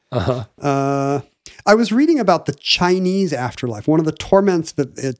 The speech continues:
Speaker 2: was anciently ascribed to the afterlife in China is that, uh, the dead would be able to climb up on a tower and see what was going on back in their hometown. And inevitably, what they would see is that they were almost immediately forgotten.
Speaker 1: An invisible tower.
Speaker 2: Well,
Speaker 1: Right? Like an afterlife tower.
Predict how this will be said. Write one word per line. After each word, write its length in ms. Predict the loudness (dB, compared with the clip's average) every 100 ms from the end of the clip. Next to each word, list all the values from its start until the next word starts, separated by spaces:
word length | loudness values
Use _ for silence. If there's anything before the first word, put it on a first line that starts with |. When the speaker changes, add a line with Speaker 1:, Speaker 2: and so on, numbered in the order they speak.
| _
Speaker 2:
was 200 | -6 -2
anciently 360 | 0 0 -2 -4
ascribed 420 | -4 -2 0 0
to 60 | -2
the 100 | -2
afterlife 440 | -2 -4 -6 -6
in 60 | -6
China 360 | -4 -2 -2 -2
is 220 | -6 -6
that, 320 | -6 -6 -6
uh, 180 | -6 -6 -14 _ _
the 80 | -6
dead 400 | 0 0 2 0
would 240 | -2 -2
be 120 | 0 -2
able 120 | -2
to 100 | -8
climb 380 | -2 2 2 0
up 140 | 2
on 140 | 0 0
a 20 |
tower 340 | 0 2 2 0
and 120 | -4
see 200 | 0 2
what 100 | 2
was 120 | 2
going 200 | 2 2
on 80 | 0
back 220 | 0 0
in 60 | 0
their 120 | 0
hometown. 540 | 0 0 0 0 -4 -8 _ _ _ _
And 160 | 4 6
inevitably, 520 | 4 4 2 2 0
what 220 | 0 2
they 140 | 2
would 160 | 2 -2
see 140 | 0
is 120 | 0 -2
that 120 | 0
they 100 | 0
were 320 | 0 -4 -6 _ _ _ _
almost 340 | 2 4 4 2
immediately 400 | 2 2 0 -2
forgotten. 500 | -4 -2 -2 -4 -10 -2
Speaker 1:
An 120 | 0
invisible 420 | 2 4 4 2 0
tower. 480 | -2 -2 -8 -10 _ _ _ _ _ _ _ _ -16
Speaker 2:
Well, 360 | -2 4 6 6
Speaker 1:
Right? 260 | 4 4
Like 140 | 0 0
an 120 | 2
afterlife 460 | 2 2 -2 -2 -4
tower. 420 | -6 -4 -8